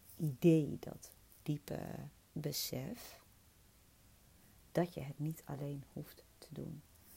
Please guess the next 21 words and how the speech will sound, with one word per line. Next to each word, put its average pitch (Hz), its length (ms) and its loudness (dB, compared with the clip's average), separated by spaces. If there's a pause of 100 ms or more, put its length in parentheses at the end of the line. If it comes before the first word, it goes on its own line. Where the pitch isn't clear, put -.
(580)
Dat - 180 -6
je 139 80 -6
mag 139 180 -6
laten - 320 -6
inspireren, 139 1160 0
dat 123 220 -10
je - 220 -8 (300)
mag - 220 -12
laten - 340 -8
spiegelen 135 800 -6
op, 151 140 -10 (120)
op - 160 -8
welke 160 240 -4
manier 156 220 -2
dan - 140 -6
ook, 160 220 0
wat - 120 -8
bij 139 160 -6
je 143 140 -6
past. - 480 -4 (1080)
Ehm, 139 420 -12